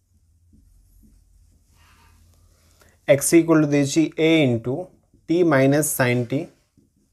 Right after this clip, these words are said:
comma y equal to ଦେଇଛି a t into one plus cos t at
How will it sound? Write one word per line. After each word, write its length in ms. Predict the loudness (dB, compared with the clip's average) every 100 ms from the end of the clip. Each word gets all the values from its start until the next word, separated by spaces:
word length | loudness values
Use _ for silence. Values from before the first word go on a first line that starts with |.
| _ _ _ _ _ _ _
comma 300 | 0 4 4 4
y 100 | 4 2
equal 200 | 0 0
to 80 | 0
ଦେଇଛି 440 | 0 -2 -2 -6 -2
a 140 | 0 0 -2 -6
t 180 | -2 2 2
into 320 | 0 -2 -4 -6 -12 _ _ _ _ _ -12
one 320 | -2 -2 0
plus 300 | 2 2 0
cos 420 | 0 2 2 -2
t 180 | -6 -6 -6 -12 _ _ _ _ _ _ _ _ _ _ _ _ _ _ _ _ _ _ _ -20 -20 -4 0
at 360 | 0 0 -6